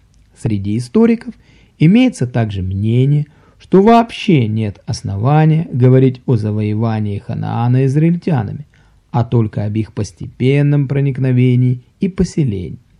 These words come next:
Все же археологические данные и свидетельства Стеллы Марнепты, на которых упоминается Израиль как один из народов Ханаана, подкрепляют мнение, утверждающее,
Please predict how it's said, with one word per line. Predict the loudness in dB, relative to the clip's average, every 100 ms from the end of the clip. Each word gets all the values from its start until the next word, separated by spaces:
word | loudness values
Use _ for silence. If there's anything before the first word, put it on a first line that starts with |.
| _ _ _ _ _ _ _
Все | 2 4
же | 6
археологические | 4 4 2 2 2 -2 -4 -8 -6
данные | -2 0 2 4 2
и | 0
свидетельства | 0 -2 2 0 0 -6 -6
Стеллы | -6 -2 0 0 0
Марнепты, | -2 -4 -4 -2 -2 -2 -2 -2 -2
на | -2
которых | -2 -2 -2 -2
упоминается | -2 2 4 4 4 2 0 0
Израиль | 0 0 0 0 0 -2 -6 _
как | -2 2
один | 2 4 4
из | 2
народов | 2 2 4 4 2 -2
Ханаана, | -2 0 2 0 0 -2 -6 _ _ -8
подкрепляют | -8 -6 -2 0 2 0 -2
мнение, | -6 -6 -2 0 0 0 -4 _ _ _
утверждающее, | -8 -6 -6 -4 0 2 2 -2 -4 -6